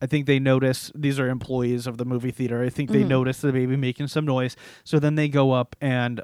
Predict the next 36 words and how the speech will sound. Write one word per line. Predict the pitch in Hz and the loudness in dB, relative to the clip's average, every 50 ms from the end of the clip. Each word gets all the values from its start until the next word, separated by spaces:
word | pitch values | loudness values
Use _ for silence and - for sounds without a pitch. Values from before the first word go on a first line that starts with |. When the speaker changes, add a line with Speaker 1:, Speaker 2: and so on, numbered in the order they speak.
| - _ _ | -12 _ _
Speaker 1:
I | - 104 127 | -10 -8 -8
believe | 135 - 151 147 160 170 185 180 156 143 | -2 0 2 2 4 4 4 2 2 2
that | 147 131 113 | 0 0 0
what | 131 127 113 | -4 -6 -4
they | - 123 123 | -4 -4 -2
did | 123 123 120 | -2 -2 -4
is | 123 - - | -4 -6 -6
ask | 95 117 117 - | -8 -8 -8 -6
them | - 135 120 117 | -6 -6 -6 -6
to | 113 - | -8 -10
leave. | 107 104 107 101 82 - - - - _ _ - - - | -8 -8 -8 -8 -10 -12 -16 -20 -20 _ _ -20 -10 -10
Speaker 2:
Okay. | 185 180 175 - - | -8 -6 -6 -6 -2
Speaker 1:
You | 151 156 147 | 2 2 4
hear | 127 156 165 151 | 4 4 2 2
some | - - 170 156 | 2 0 -2 0
kind | - 175 160 156 | 0 0 0 0
of | 147 135 | 2 2
verbal | 143 147 139 139 131 | 0 2 2 2 0
altercation | 123 135 131 - 143 - - 151 147 - 175 180 | 0 -2 -2 -2 -6 -2 0 0 2 4 2 4
<laughs> | 143 135 170 | 6 6 6
going | 175 165 | 6 6
on | 165 156 151 | 2 2 0
again, | 160 147 165 156 139 135 135 143 147 - | 0 0 2 2 2 2 -2 -4 -8 -4
this | 160 160 147 - | -2 -2 0 2
time | - 175 151 143 | 2 0 2 2
up | 127 143 127 | 0 -2 -2
behind | - 160 - 170 160 147 151 147 123 | -4 -6 -2 0 0 0 0 0 -2
us, | 113 117 110 147 - - | -2 -2 0 -2 -2 -4
'cause | - 160 143 | -4 -6 -2
they're | 139 151 147 151 | 0 2 0 2
towards | - - 165 160 147 - | 2 2 0 0 0 -2
the | 151 | -2
back | 123 156 147 139 - - | 2 2 2 2 0 -4
of | 156 117 | -8 -6
the | 123 135 | -6 -6
theater. | - 151 123 110 120 123 123 156 | -4 -4 -4 -2 -4 -4 -4 -4